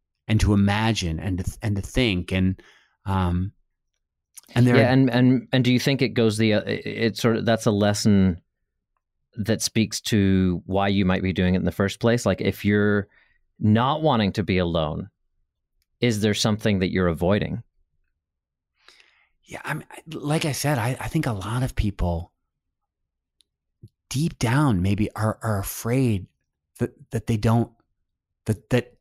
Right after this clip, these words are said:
Speaker 1: that they won't like themselves, or that there's, that they
Speaker 2: Or the structure of their lives, maybe. Like, there's something about their lives that they don't wanna confront.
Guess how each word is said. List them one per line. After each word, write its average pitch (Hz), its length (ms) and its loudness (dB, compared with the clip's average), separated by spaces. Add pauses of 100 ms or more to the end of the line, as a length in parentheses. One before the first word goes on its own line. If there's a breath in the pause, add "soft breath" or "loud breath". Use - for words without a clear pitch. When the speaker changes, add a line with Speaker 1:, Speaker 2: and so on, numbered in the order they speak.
(200)
Speaker 1:
that 113 120 -2
they 123 120 2
won't 117 260 4
like 113 460 -2
themselves, 90 640 0
or 117 140 0
that 110 160 2
there's, 117 260 0 (500 soft breath)
that 107 100 0 (280)
they 120 160 2
Speaker 2:
Or 135 120 6
the 120 60 -2
structure 143 420 -2
of 117 60 0
their 110 140 2
lives, 113 320 0
maybe. 85 300 2
Like, 87 180 0
there's 104 180 -2
something 117 360 0
about 107 300 0
their 104 140 2
lives 95 380 0
that 92 160 -2
they 95 120 0
don't 92 220 0
wanna 90 200 0
confront. 85 540 -2